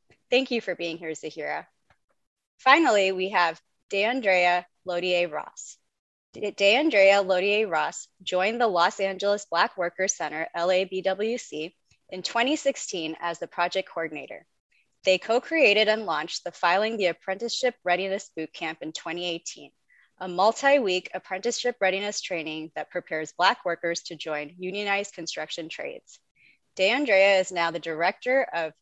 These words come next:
Leadership Development with the L A B W C.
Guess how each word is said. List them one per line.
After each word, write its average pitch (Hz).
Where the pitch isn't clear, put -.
Leadership 226
Development 190
with 175
the -
L 180
A 180
B 170
W 165
C. -